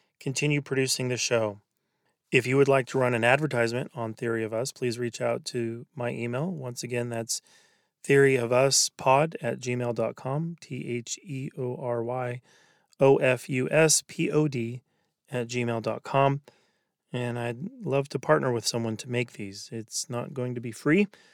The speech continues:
uh, but I do this out of, uh, deep desire to spread more information about these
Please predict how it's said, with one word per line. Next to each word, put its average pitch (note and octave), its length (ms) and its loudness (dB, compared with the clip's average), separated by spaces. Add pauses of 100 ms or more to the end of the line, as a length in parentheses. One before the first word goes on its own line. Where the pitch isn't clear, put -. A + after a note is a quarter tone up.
(420)
uh, C3 200 -2
but A#2+ 200 4
I A#2+ 320 2 (180)
do B2 160 -2
this A#2+ 220 -2
out A2+ 580 -6
of, A#2 380 -10 (720)
uh, C3 260 -8
deep E3 260 2
desire B2+ 640 4
to G#2+ 420 -6
spread A#2+ 440 0
more C3+ 200 0
information B2 600 -6
about A2+ 320 -8
these A#2 340 -10